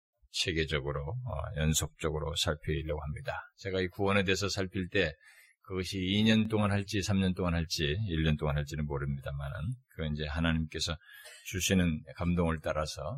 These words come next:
이제 하게 될 텐데, 어차피 만약에 하게 되면 좀 더 상세하게 하고 싶은 것이 제 욕심입니다. 그래서, 어, 어쩌면 이제 하나님의 이런 구원에 대해서, 어, 살피려면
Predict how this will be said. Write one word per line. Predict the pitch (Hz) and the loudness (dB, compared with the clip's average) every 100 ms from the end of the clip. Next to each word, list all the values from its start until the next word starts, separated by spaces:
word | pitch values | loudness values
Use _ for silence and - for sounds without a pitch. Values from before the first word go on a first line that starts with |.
| 131 | -6
이제 | 76 | -8
하게 | 80 85 | -6 -4
될 | 76 73 | -4 -6
텐데, | 82 76 80 - - | -6 -4 -4 -6 -10
어차피 | 92 104 107 | -4 -4 -2
만약에 | 95 95 101 | 0 0 2
하게 | 92 107 98 | 2 2 4
되면 | 87 90 85 76 82 - | 2 2 -2 -4 -8 -16
좀 | - 85 82 | -10 -4 -2
더 | 82 | -2
상세하게 | - 90 85 87 82 | 0 0 2 2 0
하고 | 80 87 90 | -2 -2 -2
싶은 | 87 - 80 | -4 -2 -2
것이 | 78 80 | -2 -4
제 | - 78 80 | -4 -4 -4
욕심입니다. | 76 - 76 73 - - - _ - - - _ - | -2 -2 -2 -6 -10 -14 -16 _ -20 -20 -20 _ -12
그래서, | 92 - 85 - - | -6 -4 -4 -8 -12
어, | 85 | -6
어쩌면 | 82 110 135 131 | -2 2 6 8
이제 | 120 117 | 8 8
하나님의 | 113 127 123 120 113 | 8 10 10 10 10
이런 | 107 107 104 | 8 6 4
구원에 | - 110 113 104 | 4 8 8 8
대해서, | 95 - 87 98 139 | 6 2 0 -2 -4
어, | 92 78 80 | -4 -6 -6
살피려면 | - 95 - 90 85 82 90 85 | -6 -4 0 2 2 2 2 0